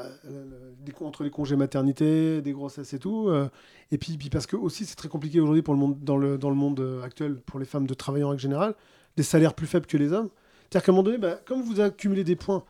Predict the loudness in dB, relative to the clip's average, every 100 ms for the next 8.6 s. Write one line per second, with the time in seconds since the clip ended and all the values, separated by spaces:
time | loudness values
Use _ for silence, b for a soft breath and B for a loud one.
0 | b b b b -4 0 0 0 -2 -2
1 | 2 4 6 6 4 4 0 0 0 0
2 | -2 -4 -2 0 -2 -2 -8 -8 -6 -6
3 | -8 -10 -8 -6 -2 -2 0 -2 -4 b
4 | b b b b 0 2 2 2 -2 -2
5 | 0 0 2 2 2 0 0 4 4 6
6 | 6 4 2 2 2 4 4 2 2 4
7 | 4 4 2 0 -2 -4 -4 -4 -2 -2
8 | -2 -2 0 0 -2 -4